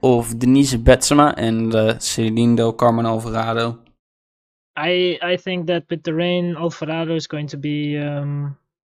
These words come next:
Speaker 2: is going to be the one that's gonna be, win probably, and then, um, with Brandt in second,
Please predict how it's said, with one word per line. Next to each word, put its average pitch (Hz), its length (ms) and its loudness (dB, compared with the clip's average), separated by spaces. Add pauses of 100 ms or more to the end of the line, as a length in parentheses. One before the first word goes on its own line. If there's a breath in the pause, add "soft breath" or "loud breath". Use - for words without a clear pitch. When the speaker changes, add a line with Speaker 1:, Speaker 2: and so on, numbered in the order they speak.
(440)
Speaker 2:
is - 80 -12
going 151 180 -8
to 143 80 -12
be 143 100 -6
the 143 100 -2
one 147 340 -4
that's 135 200 -4
gonna 131 200 -8
be, 135 140 -8 (160)
win 127 360 -6
probably, 120 440 -10 (680 loud breath)
and 127 140 -8
then, 127 340 -4
um, 123 680 -6 (320)
with 135 200 -8
Brandt 147 320 -4
in 139 80 -4
second, 160 560 -8